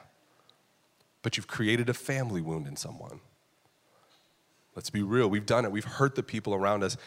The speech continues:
Here's what you need to do today. You need to ask for forgiveness.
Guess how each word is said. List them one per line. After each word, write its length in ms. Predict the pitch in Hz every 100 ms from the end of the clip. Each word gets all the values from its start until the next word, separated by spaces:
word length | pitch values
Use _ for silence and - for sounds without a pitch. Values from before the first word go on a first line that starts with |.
| -
Here's 220 | 123 120
what 180 | 135 -
you 60 | 127
need 160 | 123
to 80 | 117
do 140 | 107
today. 300 | 107 101 87 82 - -
You 100 | 101
need 140 | 92
to 100 | - -
ask 480 | 104 101 82 - - - -
for 200 | - - 90
forgiveness. 800 | 92 82 87 76 85 - -